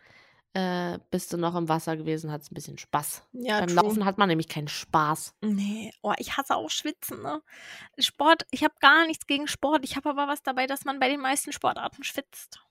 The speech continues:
Speaker 1: Ja, das
Speaker 2: Das
Speaker 1: mag ich auch
Speaker 2: ist
Speaker 1: gar
Speaker 2: mein
Speaker 1: nicht, find Schwitzen
Speaker 2: eigentliches Problem.
Speaker 1: Ey, witzig, ich dachte,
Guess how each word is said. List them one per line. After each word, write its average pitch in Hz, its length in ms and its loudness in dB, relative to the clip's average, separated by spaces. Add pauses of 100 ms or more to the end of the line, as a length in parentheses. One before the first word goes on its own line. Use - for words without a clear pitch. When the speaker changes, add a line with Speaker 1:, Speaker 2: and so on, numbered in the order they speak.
Speaker 1:
Ja, 202 280 2 (200)
das 180 100 -4
Speaker 2:
Das - 20 -2
Speaker 1:
mag 185 140 2
ich - 100 0
auch - 60 0
Speaker 2:
ist - 60 -6
Speaker 1:
gar 175 80 8
Speaker 2:
mein 175 80 8
Speaker 1:
nicht, 247 60 -4
find 185 140 0
Schwitzen 277 200 6
Speaker 2:
eigentliches 240 340 0
Problem. 208 540 -8 (160)
Speaker 1:
Ey, 208 200 2
witzig, 233 260 6
ich - 80 0
dachte, 220 300 4